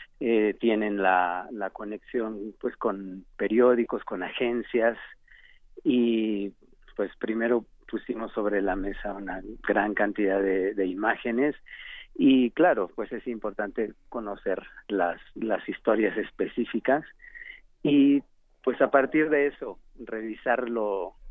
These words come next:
lo que puede ser más emblemático. No es una exposición exhaustiva, eh, evidentemente aquí no está la información a detalle de cada caso,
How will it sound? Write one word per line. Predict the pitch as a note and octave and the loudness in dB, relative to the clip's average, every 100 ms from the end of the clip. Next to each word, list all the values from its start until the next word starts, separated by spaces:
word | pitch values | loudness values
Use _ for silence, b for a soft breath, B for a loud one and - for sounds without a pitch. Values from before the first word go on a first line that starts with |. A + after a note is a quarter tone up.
| - | -10
lo | A#2+ | -10
que | A2 | -10
puede | A2+ C3+ B2+ | 0 0 2
ser | B2+ B2 | 0 -2
más | A#2+ A#2+ A#2+ A#2+ A#2+ - | -2 -4 -4 -2 -2 -2
emblemático. | A#2+ G#2 G2 G#2 A#2 - A#2 C#3+ B B B B - - | -4 -2 -2 -2 -2 -2 0 0 B B B B -16 -4
No | C3+ B2 B2+ B2+ | 0 4 6 4
es | A#2 - | 2 -4
una | C3 A#2 | -4 -4
exposición | - A2 - A2 | -4 -8 -6 -4
exhaustiva, | G#2 - E2+ - - A#2 G#2 A#2+ C#3+ - | -4 0 0 -2 -4 0 2 0 -2 -6
eh, | F#2+ G#2+ | -4 -2
evidentemente | F#2+ F#2+ A2 A2+ A2+ A2 | 0 0 0 0 0 2
aquí | G2 G#2+ | 0 0
no | G#2+ | -4
está | G#2 - F2+ F#2 - - - | -6 -6 -6 -6 -10 -16 -10
la | A2+ G2+ | -6 -4
información | G2 G#2+ F#2+ F#2+ - A2 G#2 G2+ G2 - B B | -4 -4 -4 -6 -6 -6 -4 -6 -8 -10 B B
a | - G#2 | 4 6
detalle | G2 F#2 G#2 A2+ A#2 A2+ B2+ D3+ | 6 4 4 4 2 -2 -4 -8
de | G#2+ G2+ | -8 -6
cada | G2 F#2+ F#2+ | -4 -4 -4
caso, | - G2 - D3+ F#3 | -4 -6 -4 -6 -8